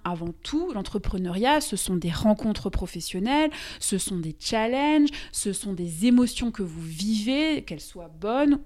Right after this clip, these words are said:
ou qu'elles soient mauvaises. Donc, quand on prend en compte toute cette dimension humaine qu'est l'entrepreneuriat, eh bien, on doit faire sa propre introspection.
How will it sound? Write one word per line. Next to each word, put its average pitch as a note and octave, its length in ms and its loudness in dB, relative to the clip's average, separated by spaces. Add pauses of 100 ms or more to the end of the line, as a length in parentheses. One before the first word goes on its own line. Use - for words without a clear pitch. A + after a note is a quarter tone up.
(100)
ou A#3+ 80 2
qu'elles C4 160 2
soient C4+ 180 -2
mauvaises. C4 400 2 (680)
Donc, G#3 440 0 (240)
quand D#4+ 240 10
on C#4+ 100 10
prend - 460 8
en G3+ 140 2
compte A3+ 400 2 (100)
toute A3+ 160 -6
cette E3+ 260 -4
dimension A#3+ 680 6
humaine A3 500 4 (100)
qu'est G3+ 140 0
l'entrepreneuriat, F3 880 0 (560)
eh - 80 6
bien, D4+ 160 12
on C4+ 100 10
doit A3 260 6
faire D4+ 520 6
sa - 200 0
propre - 520 2
introspection. - 680 -6